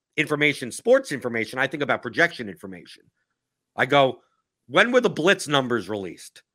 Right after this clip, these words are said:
When was E T R's numbers, especially if you're dealing with prop markets or underdog or prize picks?" It's like, these are market making. Like, in these markets, even though they're very inefficient,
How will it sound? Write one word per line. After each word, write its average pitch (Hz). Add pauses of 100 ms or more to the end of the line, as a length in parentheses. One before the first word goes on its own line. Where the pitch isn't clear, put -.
(100)
When 214
was 247
E 196
T 165
R's 160
numbers, 110
especially 185
if 165
you're 156
dealing 147
with 120
prop 139
markets 139
or 110
underdog 127
or 95
prize 139
picks?" - (320)
It's -
like, 135 (360)
these 214
are 175
market 139
making. 98 (340)
Like, 120
in 175
these 220
markets, 208
even 190
though 185
they're 165
very 165
inefficient, 170